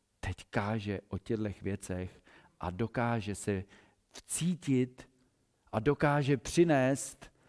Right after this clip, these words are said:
slovo lidem, který procházejí třeba tím samým. Ale ona tím prošla a Bůh si ji mocně používá. To nebylo to, že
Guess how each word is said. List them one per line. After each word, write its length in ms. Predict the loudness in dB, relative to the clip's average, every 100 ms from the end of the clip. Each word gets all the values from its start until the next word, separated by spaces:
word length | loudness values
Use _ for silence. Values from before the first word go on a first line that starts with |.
| _
slovo 520 | -8 -4 4 6 8
lidem, 640 | 6 8 6 6 4 0 -4 -12 _ _ _ _ _ _ _ _ _ _ _ _ _ _ _
který 320 | -2 0 0
procházejí 600 | 0 0 4 2 4 2
třeba 280 | 0 0 0
tím 200 | 0 -2
samým. 480 | -2 -2 -2 -4 -10 _ _ -2
Ale 120 | 0
ona 220 | 0 0
tím 200 | 2 0
prošla 680 | 2 0 2 2 2 2 -8 _ _ _ _ _ _
a 80 | -6
Bůh 440 | -4 -4 -4 -6
si 140 | -8 -4
ji 100 | 0
mocně 480 | 2 0 -2 -4 -2
používá. 640 | -2 -2 -4 -6 -6 -10 -16 -4
To 100 | 0
nebylo 380 | 2 2 0
to, 220 | -2 -2 -2
že 200 | 0